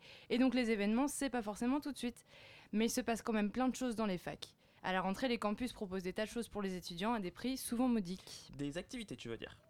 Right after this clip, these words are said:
Speaker 1: Oui, des activités ou des ateliers. Par exemple, l'association La Fabrique qui propose des ateliers théâtre tout niveau pour des étudiants sur les campus.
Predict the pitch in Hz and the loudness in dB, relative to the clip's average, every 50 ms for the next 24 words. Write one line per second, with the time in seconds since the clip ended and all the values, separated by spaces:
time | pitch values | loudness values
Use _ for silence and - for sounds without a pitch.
0 | - - _ - 208 214 240 240 - _ - 226 233 214 214 208 - 208 180 196 | -20 -20 _ -6 0 0 0 0 0 _ -4 -2 0 0 0 0 -2 -4 -4 -2
1 | - 269 262 226 220 214 202 220 214 - 208 180 156 156 151 - - - 226 233 | 0 0 0 0 0 0 0 0 0 0 -4 -4 -4 -6 -8 -8 -4 -2 0 0
2 | 254 254 202 190 190 175 165 160 - - - - - - - - 202 214 202 233 | 0 0 0 0 -2 -2 -2 -4 -8 -14 -20 -20 -20 -18 -6 -2 0 0 0 0
3 | 240 214 226 220 - 190 180 208 247 - 247 226 190 175 185 214 - - - - | 0 0 0 0 0 0 2 2 2 2 0 -2 -2 -2 -4 -4 -6 -8 -8 -8
4 | 214 - - 220 185 220 202 208 202 208 202 - 196 175 180 190 - - 220 214 | -6 -4 -4 -2 -2 0 0 0 0 0 -2 -2 -2 -2 -2 -2 0 0 0 0
5 | 214 - 190 180 - - 285 285 247 214 185 208 254 262 - - 202 175 185 170 | 0 -2 -6 -6 -4 0 2 4 4 4 2 0 -4 -4 -4 -8 -6 -4 -4 -2
6 | 190 220 - - 214 180 190 220 247 240 - - 233 233 240 - 220 185 - - | -2 -4 -4 -4 -4 -2 0 -2 -2 -2 -4 -4 -2 -2 0 0 0 -2 -2 -6
7 | - - - - - - | -12 -14 -14 -16 -16 -16